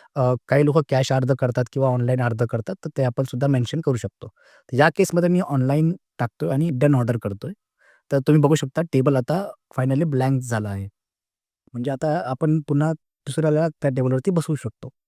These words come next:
अ, त्या व्यतिरिक्त कोणी जर स्कॅन करत नसेल तर आपण मॅन्युअली सुद्धा जाऊन ऑर्डर पंच करू शकतो. हे सुद्धा फीचर आपल्याकडे आहे. आणि हाच मग basically आपला एक, अ, सॉफ्टवेअर डेमो आहे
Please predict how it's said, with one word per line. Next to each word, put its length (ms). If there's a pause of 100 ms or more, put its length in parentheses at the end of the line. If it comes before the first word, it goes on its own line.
(880)
अ, 360 (120)
त्या 100
व्यतिरिक्त 420 (240)
कोणी 180
जर 140
स्कॅन 260
करत 220
नसेल 320
तर 60
आपण 180
मॅन्युअली 360
सुद्धा 240
जाऊन 300 (400)
ऑर्डर 200 (100)
पंच 180
करू 180
शकतो. 340 (260)
हे 60
सुद्धा 200
फीचर 280
आपल्याकडे 380
आहे. 280 (560)
आणि 580 (120)
हाच 280
मग 100
basically 460
आपला 280
एक, 260 (140)
अ, 220
सॉफ्टवेअर 500
डेमो 280
आहे 280